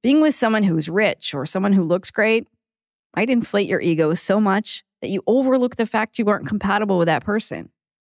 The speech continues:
Or you might find you get a self-esteem boost by being on dating apps, even though you're also in a relationship where you want to be committed. So it's important to consider how your ego might be getting in the way of having a healthy relationship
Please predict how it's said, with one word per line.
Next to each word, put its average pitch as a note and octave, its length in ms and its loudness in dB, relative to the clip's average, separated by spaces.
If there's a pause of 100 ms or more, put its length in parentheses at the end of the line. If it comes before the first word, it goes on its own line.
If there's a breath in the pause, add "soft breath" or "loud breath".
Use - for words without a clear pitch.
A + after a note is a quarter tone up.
(420)
Or A#3 80 2
you C4 80 6
might C4 200 0
find G#3+ 220 0
you G3 60 2
get F3 160 2
a D#3+ 60 0
self-esteem E3 680 -2
boost E3+ 300 -2
by D#3 140 0
being F3 220 0
on E3 160 2
dating F3 340 0
apps, - 440 -8 (540)
even F#3+ 260 -2
though G3 100 4
you're F3+ 220 2
also F3 280 -2
in F3+ 80 2
a E3 60 0
relationship G#3 720 0 (600)
where G#3+ 120 -2
you G#3 100 0
want F#3 200 2
to D#3+ 60 0
be D#3+ 100 2
committed. D3+ 500 -2 (760)
So C#4+ 160 -2
it's F4 120 -2
important C4+ 280 2
to C4+ 40 2
consider A#3 380 0
how G#3 200 0
your C4 260 0
ego E3+ 280 2
might F3 220 0
be F#3 80 -2
getting F#3 240 0
in A#3 60 2
the A3 80 2
way E3+ 180 2
of E3 80 0
having F#3+ 360 0
a G3 40 0
healthy F3 320 -4
relationship D#3+ 840 -4